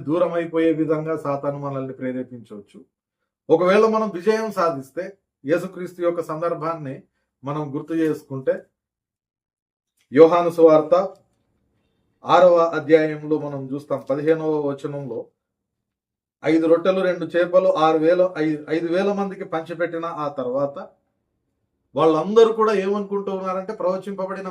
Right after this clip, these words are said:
మెస్సియా ఈయనే కాబట్టి, ఒకవేళ ఈయనను మనం రాజుగా చేసుకుందాం అని అనుకుంటున్నారు. కాబట్టి అందరూ కూడా ఆయనను వెతకడం మొదలు పెడుతూ ఉన్నారు. కానీ ఆయన ఏం చేస్తూ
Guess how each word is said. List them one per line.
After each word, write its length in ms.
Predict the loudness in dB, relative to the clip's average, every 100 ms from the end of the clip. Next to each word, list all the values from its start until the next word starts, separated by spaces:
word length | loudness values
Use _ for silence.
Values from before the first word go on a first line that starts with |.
| -10
మెస్సియా 340 | -12 -8 -8 -8
ఈయనే 240 | -8 -6 -4
కాబట్టి, 380 | -4 -6 -8 -14 -20 _ _ _ _ _ _ _ _ -2
ఒకవేళ 440 | 2 2 2 2 0 -4 -10 _ -4
ఈయనను 320 | 0 2 2 0
మనం 140 | -2 0
రాజుగా 340 | 0 0 -4 -8 -6
చేసుకుందాం 460 | -8 -8 -8 -6 -6
అని 100 | -8
అనుకుంటున్నారు. 540 | -10 -14 -16 -20 -20 _ _ _ _ _ _ _ 0
కాబట్టి 380 | 2 2 0 -6 -6 -4
అందరూ 260 | 4 6 6
కూడా 140 | 4 0 0
ఆయనను 260 | -2 -2 0
వెతకడం 360 | 0 0 -4 -4
మొదలు 220 | -6 -6 -6
పెడుతూ 240 | -6 -6 -8 -8
ఉన్నారు. 260 | -12 -16 _ _ _ _ _ _ _ _ _ _
కానీ 220 | -8 -8 -8 -4
ఆయన 180 | -2 -2 -4
ఏం 60 | -6 -4
చేస్తూ 220 | -4